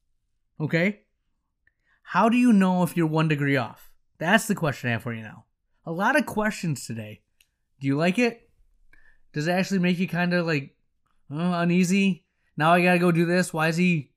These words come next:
giving me all these things for the new year? I already have, you know, my New Year's resolutions to lose weight, right? No. Come on, be a better doctor, be a better office. How do you know if you're one degree off? For me, dry eye. What am I gonna do?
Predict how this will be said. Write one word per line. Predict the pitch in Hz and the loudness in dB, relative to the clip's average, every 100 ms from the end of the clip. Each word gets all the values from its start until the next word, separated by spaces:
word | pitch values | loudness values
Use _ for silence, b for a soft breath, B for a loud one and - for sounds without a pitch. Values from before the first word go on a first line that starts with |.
| - | -2
giving | 175 180 | 0 2
me | 175 | 2
all | 175 175 | 2 2
these | 185 - | 0 0
things | 175 175 | -4 -4
for | 165 | -6
the | 160 | -4
new | 160 170 | -2 -2
year? | 160 165 180 | -2 -2 -2
I | 160 | -2
already | 165 170 165 | -2 -2 -2
have, | 175 143 - _ _ _ | -2 -6 -14 _ _ _
you | 147 | -6
know, | 143 175 165 _ _ _ _ - | -4 -4 -6 _ _ _ _ -6
my | 147 | 2
New | 175 | 4
Year's | 196 165 | 4 2
resolutions | 180 175 214 202 185 - | -2 0 0 0 -2 -4
to | - | -4
lose | 180 202 165 | -2 0 -2
weight, | 196 139 - _ _ | -4 -6 -12 _ _
right? | - 180 - | -8 -8 -6
No. | 143 151 113 - _ _ _ _ | -2 -2 -2 -10 _ _ _ _
Come | 196 | 2
on, | 190 107 101 - | 2 2 -6 -2
be | |
a | 175 | 2
better | 170 170 | 2 2
doctor, | 160 156 - 113 - - | 2 0 -2 -10 -14 -6
be | 151 | -4
a | |
better | 156 156 156 | -2 -2 -2
office. | 135 120 - - _ _ _ _ _ _ _ _ | -4 -6 -20 -20 _ _ _ _ _ _ _ _
How | - 190 | 0 4
do | 214 | 6
you | |
know | 214 220 | 6 6
if | 190 | 2
you're | 190 | 2
one | 180 180 | 2 2
degree | 165 160 | 2 0
off? | 131 113 - _ _ b b b | 0 -4 -16 _ _ b b b
For | - 175 | -2 4
me, | 208 240 | 6 6
dry | 202 175 180 170 | 6 4 6 6
eye. | 127 110 110 | 2 -4 -10
What | 156 175 | -2 2
am | 190 | 2
I | 185 | 4
gonna | 190 175 | 2 4
do? | 156 107 | 2 0